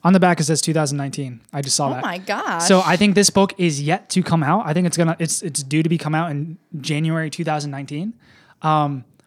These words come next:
Speaker 1: but her other book, M-, Ment-, uh, Thirteen Mentally Strong People Don't Do, definitely worth a we-, read.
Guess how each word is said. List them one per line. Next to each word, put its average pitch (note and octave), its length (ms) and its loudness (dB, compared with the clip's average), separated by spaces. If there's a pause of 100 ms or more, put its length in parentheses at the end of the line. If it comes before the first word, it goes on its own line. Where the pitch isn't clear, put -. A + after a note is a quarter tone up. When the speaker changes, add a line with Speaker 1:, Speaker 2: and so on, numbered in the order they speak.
Speaker 1:
but D#3 340 2 (160)
her F3 260 2
other G3+ 220 8
book, A#3 260 4 (240)
M-, D#3+ 140 -8 (240)
Ment-, E3+ 400 4
uh, E3 180 4
Thirteen G3+ 300 2
Mentally F#3 500 0 (760)
Strong E3+ 600 -2 (380)
People D3 600 0 (180)
Don't C#3 240 -6
Do, C3 260 -10 (540)
definitely G3 340 2
worth E3+ 220 2
a D3+ 60 0
we-, C#3 300 -4
read. C3+ 300 -6